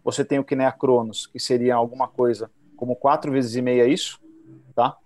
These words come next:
E você tem o Kinea Atlas, que é o fundo mais, é, com maior volatilidade e, portanto, maior nível de risco, que seria o, esse Kinea Arc vezes sete e meio, tá? Alguma coisa buscando alguma coisa como nove por cento de, de vol. É,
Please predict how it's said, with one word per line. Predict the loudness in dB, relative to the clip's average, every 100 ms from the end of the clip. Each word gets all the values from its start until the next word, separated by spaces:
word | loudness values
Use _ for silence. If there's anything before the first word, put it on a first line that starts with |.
| _ _ _
E | -8
você | -6 -4
tem | -4
o |
Kinea | -2 0 4 2
Atlas, | 0 -6
que | 0
é | -2
o |
fundo | 0 -8 -6
mais, | -2 -2 -4 -6
é, | -2 -2
com | -2 -8
maior | -6 2 2 2
volatilidade | 0 0 -4 -4 0 -2 -4 -12 -14
e, | -14
portanto, | -14 -14 -8 -8 -8 -8
maior | -6 0 2 0
nível | -6 -8
de | -10 -10
risco, | -10 -10 -14 _ _ _ _ -14
que | -8
seria | -4 0 0
o, | 0 -8 -12 -12 -10
esse | -12 -12 -14
Kinea | -10 -6 -2
Arc | -2 -4 -6
vezes | -6 -4
sete | -4 -4 -6
e |
meio, | -8 -8 -8 -16 _ _ _ -6
tá? | -6 -6 -14
Alguma | -12 -10 -8
coisa | -8 -8
buscando | -8 -12 -12 -6
alguma | -6 -6
coisa | -10 -12
como | -12 -10
nove | 0 2 2 -4
por | -14
cento | -14 -14
de, | -12 -10 -8
de | -8
vol. | -6 -6 -8 _ _ _ _ _ _ -4
É, | 2 2